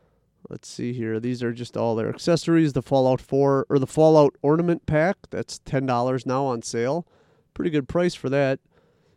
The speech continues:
Got some Nuka-Cola, some Pip-Boy, some Vault one eleven socks. Those are all five bucks. Vault one eleven beanie. Obviously, your blue beanie with yellow one eleven.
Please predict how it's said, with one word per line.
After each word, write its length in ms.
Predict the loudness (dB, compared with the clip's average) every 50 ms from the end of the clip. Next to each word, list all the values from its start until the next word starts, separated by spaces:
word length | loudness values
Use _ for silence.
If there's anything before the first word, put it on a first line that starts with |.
| _ _
Got 180 | -4 -4 -4 -2
some 160 | -2 0 2
Nuka-Cola, 640 | 2 2 2 2 -2 -2 2 4 4 6 6 4 4
some 200 | 0 -2 -4 0
Pip-Boy, 500 | 2 2 2 2 _ 0 2 2 2 0
some 220 | -2 -4 -8 -4
Vault 200 | -2 0 0 0
one 200 | 2 2 2 2
eleven 340 | 2 2 2 2 2 0 -2
socks. 540 | -4 -4 -4 -4 -2 -4 -6 -8 -12 -14 -10
Those 180 | -10 -8 -6
are 100 | -6 -4
all 120 | -4 -4 -6
five 360 | -6 -6 -4 -4 -4 -4 -4
bucks. 480 | -4 -4 -4 -4 -6 -12 -14 -14 -16 -18 _ _ _ _ _ _ _ _ _ _ _ -18
Vault 360 | -4 2 6 6 6 6 6
one 200 | 4 4 6 6
eleven 480 | 6 6 6 4 4 2 0 -2 -2
beanie. 440 | -2 -2 0 -2 -2 -2 -4 -4 -6 -8 _ -10
Obviously, 480 | -8 -6 -4 -4 -6 -6 -6 -6 -4 -2
your 140 | 0 -2 -2
blue 320 | -2 -4 -4 -2 -2 -2
beanie 380 | -2 -2 0 0 0 0 0 0
with 120 | 0 -2
yellow 460 | -2 -4 -4 -2 0 0 0 0 -2 -2
one 240 | -2 -2 -2 -2 -2
eleven. 480 | -2 -2 -2 -2 0 -2 -2 -2 -4